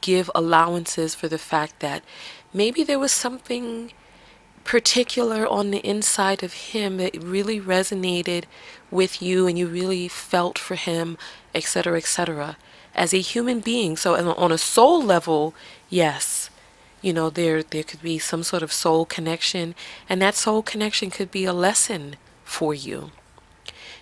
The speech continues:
Because at the end of the day, as a human being, as human beings, we procreate, we create new human beings. We have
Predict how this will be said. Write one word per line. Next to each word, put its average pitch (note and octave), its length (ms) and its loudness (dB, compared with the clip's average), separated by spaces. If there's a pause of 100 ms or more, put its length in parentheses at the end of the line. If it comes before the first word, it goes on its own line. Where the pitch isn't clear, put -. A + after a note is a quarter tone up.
Because F#3+ 220 0
at F3+ 100 4
the - 140 -4
end F3+ 160 0
of G3 80 -6
the F#3 80 -10
day, F#3+ 320 2
as D#3+ 160 -2
a E3+ 40 0
human G3+ 420 -2
being, F3+ 480 -4
as D3+ 100 -4
human A3+ 360 -2
beings, E3+ 460 -2 (380)
we D#3+ 140 0
procreate, G3 760 -2
we E3 120 -6
create F#3 480 -4
new D#3+ 260 -4
human F3 440 -4
beings. F#3+ 540 -4 (460)
We G3+ 220 0
have F#3+ 680 4